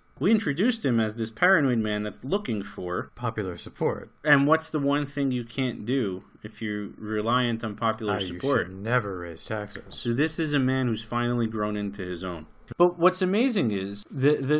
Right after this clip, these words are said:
Speaker 1: the Gemara, the Talmud, actually goes through with this, the pasuk where,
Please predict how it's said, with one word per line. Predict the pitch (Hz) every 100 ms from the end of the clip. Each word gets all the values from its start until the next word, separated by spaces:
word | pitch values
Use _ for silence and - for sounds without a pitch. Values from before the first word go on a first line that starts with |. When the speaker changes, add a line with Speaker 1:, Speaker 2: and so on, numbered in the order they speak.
| 143
Speaker 1:
the | 135
Gemara, | 139 143 214 160 98 -
the | 113
Talmud, | 113 185 208 113
actually | 90 123 139 - 139
goes | 117 139 165 -
through | - 92 90 87 - - 117
with | 110 110
this, | 110 110
the | 117
pasuk | - 156 151 135
where, | 117 104